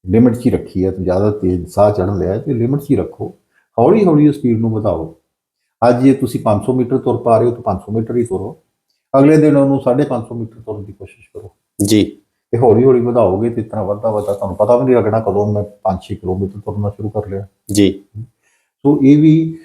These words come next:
Speaker 1: ਫਿਜ਼ੀਕਲ ਐਕਟੀਵਿਟੀਜ਼ ਤੇ ਚਾਹੀਦੀਆਂ ਹੀ ਚਾਹੀਦੀਆਂ ਨੇ। ਕੁਝ ਸਟਰੈਂਥ ਜਿਹੜੀਆਂ ਐਕਸਰਸਾਈਜ਼ ਨੇ ਉਹ ਵੀ ਚਾਹੀਦੀਆਂ ਨੇ। ਠੀਕ ਹੈ।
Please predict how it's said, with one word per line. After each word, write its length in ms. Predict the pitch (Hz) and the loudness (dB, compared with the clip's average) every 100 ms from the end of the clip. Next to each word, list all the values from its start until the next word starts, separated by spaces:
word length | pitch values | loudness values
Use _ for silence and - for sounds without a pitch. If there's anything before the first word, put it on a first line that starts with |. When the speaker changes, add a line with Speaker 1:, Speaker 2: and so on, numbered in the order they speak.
| _ | _
Speaker 1:
ਫਿਜ਼ੀਕਲ 360 | - 139 160 139 | -2 0 2 2
ਐਕਟੀਵਿਟੀਜ਼ 500 | 110 - 117 131 120 | 0 -2 -6 -6 -4
ਤੇ 100 | 131 | -8
ਚਾਹੀਦੀਆਂ 420 | 120 110 110 104 | -2 -2 0 -2
ਹੀ 60 | 92 | -6
ਚਾਹੀਦੀਆਂ 440 | 85 82 82 73 - | -8 -10 -12 -16 -16
ਨੇ। 60 | 80 _ _ | -20 _ _
ਕੁਝ 180 | 135 - | 0 0
ਸਟਰੈਂਥ 640 | - 123 135 151 151 - - | -6 -2 0 2 0 -8 -10
ਜਿਹੜੀਆਂ 320 | 107 110 117 110 | -4 -2 0 -2
ਐਕਸਰਸਾਈਜ਼ 580 | 107 117 107 104 98 | -4 -6 -2 -2 -2
ਨੇ 80 | 127 | -4
ਉਹ 180 | 113 98 | -6 -2
ਵੀ 120 | 104 | -2
ਚਾਹੀਦੀਆਂ 420 | 101 82 80 82 | -2 -6 -8 -14
ਨੇ। 200 | - _ _ _ _ _ _ - | -20 _ _ _ _ _ _ -16
ਠੀਕ 180 | 98 | -10
ਹੈ। 80 | - | -10